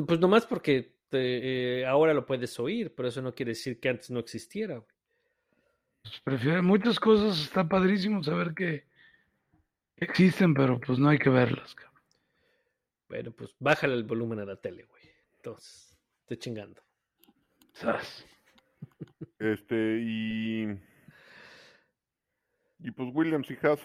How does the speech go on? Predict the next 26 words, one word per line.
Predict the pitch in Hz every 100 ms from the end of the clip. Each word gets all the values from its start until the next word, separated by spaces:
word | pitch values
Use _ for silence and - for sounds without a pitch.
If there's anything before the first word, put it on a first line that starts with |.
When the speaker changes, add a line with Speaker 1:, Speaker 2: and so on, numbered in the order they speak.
| _
Speaker 3:
pues, | 107 -
fueron | 139 147 139 127 127
y | 107 95
ya, | 113 123 120
y | 110 95 90
ya | 98
vienen | 98 101 98 92
a |
México | 104 117 113 - 92
y |
ya | 92 95
se | 76
chingó. | - 92 -
O | - _ - -
sea, | 98
no | 95 98 98
Speaker 1:
Pues | 92 -
hasta | 170 190
allá. | 269 320 -
Dato, | 214 214 202 175
dato | 160 208 208 220
curioso, | 185 175 202 214 - 156
Mick | 151 202 -
Schumacher | 202 175 190 - 190
termina, | - 147 165 175 175 131 -
termina | 139 147 165 170 175 175